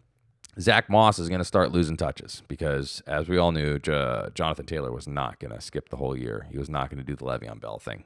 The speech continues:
Can he still get traded? Possibly. Moss has looked good. Um,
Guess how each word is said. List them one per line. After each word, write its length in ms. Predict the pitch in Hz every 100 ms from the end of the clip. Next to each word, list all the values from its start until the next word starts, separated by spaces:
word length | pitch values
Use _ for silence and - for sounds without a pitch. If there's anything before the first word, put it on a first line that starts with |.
| _
Can 100 | 104
he 40 |
still 160 | 92 117
get 140 | 110
traded? 300 | - 117 120
Possibly. 500 | 113 95 - - 50 - - - _ -
Moss 400 | 78 87 92 - -
has 220 | 92 82
looked 180 | 110 -
good. 380 | 104 101 92 104 - _ _ _
Um, 640 | 69 67 67 65 65 62